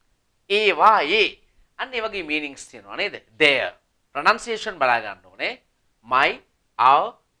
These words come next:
your, your, his, her, its, their. their. මේ its ලියද්දි මෙන්න මේ වගේ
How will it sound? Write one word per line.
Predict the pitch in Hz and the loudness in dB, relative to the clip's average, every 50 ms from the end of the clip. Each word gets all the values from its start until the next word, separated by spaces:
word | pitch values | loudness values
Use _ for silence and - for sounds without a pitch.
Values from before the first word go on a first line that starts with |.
| 104 104 | _ 0
your, | 139 151 160 175 196 226 233 _ _ _ _ _ | 2 2 4 2 0 -2 -8 _ _ _ _ _
your, | _ 110 139 156 170 196 233 254 - _ _ _ _ _ | _ -2 0 0 0 0 -2 -6 -12 _ _ _ _ _
his, | _ - 175 208 226 - - - - _ _ _ _ _ _ - | _ 0 0 0 0 -2 -8 -16 -16 _ _ _ _ _ _ 0
her, | 156 175 202 240 262 254 _ _ _ _ _ _ - | 0 0 0 0 -4 -8 _ _ _ _ _ _ -4
its, | 254 269 - - - - - _ _ _ _ | -2 -2 -2 -4 -8 -20 -20 _ _ _ _
their. | 120 156 165 156 135 101 85 - _ _ _ _ _ _ _ _ _ _ _ _ _ _ _ - | 2 4 4 4 4 2 -4 -10 _ _ _ _ _ _ _ _ _ _ _ _ _ _ _ 0
their. | 147 151 127 - - _ _ _ _ _ _ _ _ _ _ _ _ _ _ _ _ _ _ _ _ _ _ _ _ _ - | 0 0 0 -2 -8 _ _ _ _ _ _ _ _ _ _ _ _ _ _ _ _ _ _ _ _ _ _ _ _ _ -10
මේ | 285 302 311 294 - - _ | -10 -8 -8 -10 -12 -16 _
its | - 208 196 - - - | -18 -18 -18 -18 -16 -14
ලියද්දි | 247 247 247 233 202 175 160 156 139 131 180 240 302 320 _ _ _ _ _ | -12 -4 2 4 6 6 4 2 -2 -20 -20 -20 -20 -20 _ _ _ _ _
මෙන්න | 160 180 202 214 226 214 | -16 -16 -14 -12 -10 -6
මේ | 202 175 160 | -4 -4 -4
වගේ | 147 131 117 117 117 - | -4 -6 -8 -10 -16 -18